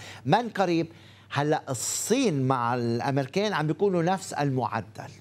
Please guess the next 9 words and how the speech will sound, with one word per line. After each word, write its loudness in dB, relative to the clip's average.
نفس -4
معدل -4
البطالة -6
عند -4
ثلاثة -4
فاصلة -4
ثمانية -4
في -6
المائة. -4